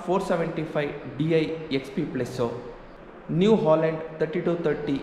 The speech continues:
ಎನ್ ಎಕ್ಸ್. ಈ ಎಲ್ಲ ಟ್ರ್ಯಾಕ್ಟರ್ ಬಂದು ಈ ಒಂದು ಟ್ರ್ಯಾಕ್ಟರ್ಗೆ ಪ್ರೆಸೆಂಟ್ ಮಾರ್ಕೆಟಲ್ಲಿ ಕಾಂಪಿಟೇಟರ್ಸ್. ಅಂದ್ರೆ ಅದ್ರ ಪ್ರೈಸ್ ರೇಂಜ್ ಕೂಡ ಸೇಮ್ ರೇಂಜ್ ಇದೆ, ಇದೇ ರೇಂಜಲ್ಲಿ ಇರುತ್ತೆ. ಕೊನೆಯದಾಗಿ ಬರೋ ಕ್ವಶನ್ ಏನು ಅಂತಂದ್ರೆ ಈ ಟ್ರ್ಯಾಕ್ಟರ್ನ ಮೈಲೇಜ್.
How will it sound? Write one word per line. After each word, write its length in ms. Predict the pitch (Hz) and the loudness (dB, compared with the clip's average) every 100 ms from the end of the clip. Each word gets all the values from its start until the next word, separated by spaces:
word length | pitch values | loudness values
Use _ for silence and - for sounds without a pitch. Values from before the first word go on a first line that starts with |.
| - | 0
ಎನ್ 200 | 135 147 | 0 0
ಎಕ್ಸ್. 380 | 139 - 123 117 - - - - - - | -2 -2 -2 -2 -6 -12 -16 -18 -14 2
ಈ 80 | 233 | 6
ಎಲ್ಲ 220 | 240 220 240 | 8 8 6
ಟ್ರ್ಯಾಕ್ಟರ್ 360 | 214 180 - 180 | 4 2 2 2
ಬಂದು 400 | 165 170 175 - | 2 2 0 0
ಈ 140 | 175 | 2
ಒಂದು 400 | 175 170 160 151 | 4 4 4 2
ಟ್ರ್ಯಾಕ್ಟರ್ಗೆ 640 | 151 - 143 - 139 160 208 - - - | 2 2 2 2 0 2 -2 -4 -8 2
ಪ್ರೆಸೆಂಟ್ 360 | 156 185 196 | 4 6 4
ಮಾರ್ಕೆಟಲ್ಲಿ 520 | 156 147 139 135 139 247 | 2 0 -2 -2 0 -2
ಕಾಂಪಿಟೇಟರ್ಸ್. 920 | - - 165 160 - 123 113 - - - - - - | -4 -2 0 2 0 -2 -4 -4 -10 -12 -16 -16 -4
ಅಂದ್ರೆ 600 | 175 185 185 160 - - 131 | 0 4 4 4 2 -2 0
ಅದ್ರ 220 | 156 220 | 4 4
ಪ್ರೈಸ್ 340 | - 185 180 | 4 2 4
ರೇಂಜ್ 240 | 175 165 165 | 2 0 -2
ಕೂಡ 200 | 170 220 277 - - - - - | 0 0 0 -8 -12 -16 -10 0
ಸೇಮ್ 320 | 156 151 143 | 2 2 2
ರೇಂಜ್ 240 | 143 143 - | 2 2 -4
ಇದೆ, 260 | 131 143 147 | 2 4 4
ಇದೇ 400 | 147 139 156 147 | 2 2 4 4
ರೇಂಜಲ್ಲಿ 480 | 135 123 139 196 - - | 4 2 0 0 -4 -4
ಇರುತ್ತೆ. 280 | 123 117 - - - - - - - | -4 -2 -4 -12 -16 -18 -18 -16 2
ಕೊನೆಯದಾಗಿ 420 | 226 254 247 226 | 4 6 6 6
ಬರೋ 200 | 196 185 | 4 4
ಕ್ವಶನ್ 360 | 190 190 165 180 | 4 0 0 0
ಏನು 120 | 165 | 2
ಅಂತಂದ್ರೆ 420 | 156 143 139 156 - - - | 2 0 0 -4 -8 -10 0
ಈ 100 | 175 | 0
ಟ್ರ್ಯಾಕ್ಟರ್ನ 460 | - 151 147 151 151 | 4 2 2 0 2
ಮೈಲೇಜ್. 420 | 131 127 117 | 2 4 2